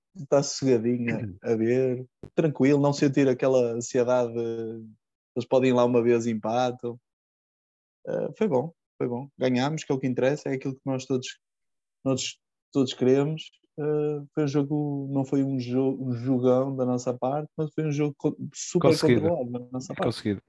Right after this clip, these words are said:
Speaker 2: sem
Speaker 1: Muito bem
Speaker 2: dúvida.
Speaker 1: conseguido.
Speaker 2: Sem dúvida alguma. Ricardo, seja bem-vindo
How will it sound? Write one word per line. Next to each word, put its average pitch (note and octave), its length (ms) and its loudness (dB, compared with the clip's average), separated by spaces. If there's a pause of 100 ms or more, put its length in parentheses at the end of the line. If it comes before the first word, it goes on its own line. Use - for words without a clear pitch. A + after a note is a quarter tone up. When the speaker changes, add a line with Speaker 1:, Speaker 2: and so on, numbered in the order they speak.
(300)
Speaker 2:
sem B2+ 80 6
Speaker 1:
Muito A#2 100 4
bem A2+ 80 2
Speaker 2:
dúvida. A#2 120 2
Speaker 1:
conseguido. B2 380 -6 (760)
Speaker 2:
Sem A#2+ 200 4
dúvida A#2+ 240 6
alguma. A2 400 2 (600)
Ricardo, D3+ 460 6 (380)
seja G3+ 200 4
bem-vindo D3+ 440 4